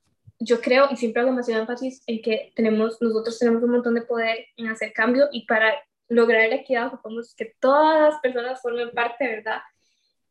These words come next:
Y, y yo creo que sí, tenemos muchísimo poder para cambiar los lugares en los que ya estamos involucrados. Em, entonces, sí, ya sea nuestros amigos, nuestra familia, eh, la, la organización, el grupo del que somos parte o en el trabajo, ¿verdad?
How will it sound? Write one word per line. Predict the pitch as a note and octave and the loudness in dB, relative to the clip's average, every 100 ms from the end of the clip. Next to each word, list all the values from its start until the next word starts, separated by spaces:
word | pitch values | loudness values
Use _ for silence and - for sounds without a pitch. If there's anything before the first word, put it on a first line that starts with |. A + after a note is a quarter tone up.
| _ - | _ 0
Y, | C4 B3+ A#3+ | 4 4 2
y | B3+ | 4
yo | A#3+ | 4
creo | C#4+ | 4
que | D4+ | 2
sí, | C#4+ | 0
tenemos | B3+ A3+ C4 | 0 0 -2
muchísimo | C#4 C#4 C#4 | -2 0 -2
poder | C4 A3 | -2 -4
para | C4 C4 | -4 -6
cambiar | A3 G#3+ | -4 -4
los | A#3+ B3 | -2 -2
lugares | A3+ G#3 A#3 | -4 -4 -6
en | |
los | B3 | -8
que | - A3 | -8 -4
ya | G3 | -2
estamos | A#3+ A#3+ | 0 0
involucrados. | B3+ G3+ - G#3 C4 C#4+ - _ _ - | 0 -2 -2 0 0 -2 -8 _ _ -10
Em, | G#3 G3+ G3+ G#3 _ _ _ _ _ _ _ _ _ - | -8 -6 -8 -14 _ _ _ _ _ _ _ _ _ -2
entonces, | B3 A#3 B3 | 0 2 2
sí, | C#4 | 2
ya | A#3 | 4
sea | A#3+ B3+ | 2 2
nuestros | B3+ C4+ C#4 | 0 -4 -4
amigos, | D#4 C#4 G#3 | -2 -2 -2
nuestra | G#3 G#3+ A#3+ | -4 -10 -12
familia, | B3+ C#4 D4+ A#3 F3 D3+ | -6 -2 0 0 -2 -4
eh, | G3 G3 - - | -8 -10 -8 -6
la, | - - - _ | -6 -8 -20 _
la | B3 A#3+ | -2 0
organización, | A#3+ B3 B3 D#4+ D4+ A3 | 2 0 2 2 2 0
el | G3+ | -2
grupo | A3+ C4 | -2 0
del | B3+ | -2
que | C4 | -6
somos | C4 C4 | -8 -6
parte | - C#4+ - G3 | -4 -4 -4 -4
o | G#3+ | -4
en | C4+ | -4
el | C#4 | -6
trabajo, | C#4+ C#4+ C#4 A#3 | 0 0 0 -2
¿verdad? | G#3 G3+ G#3 | -2 -2 -4